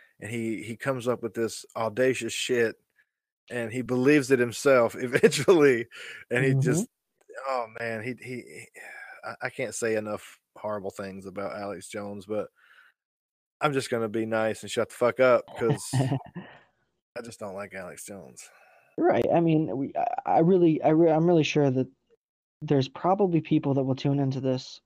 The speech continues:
Speaker 2: podcast at some point who happen to be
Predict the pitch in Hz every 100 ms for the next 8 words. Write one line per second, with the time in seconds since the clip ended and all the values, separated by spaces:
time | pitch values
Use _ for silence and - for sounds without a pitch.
0 | - 127 123 - - - - - - 214
1 | - 143 123 - _ _ _ _ _ _
2 | _ _ _ - 143 139 135 135 127 127
3 | 123 117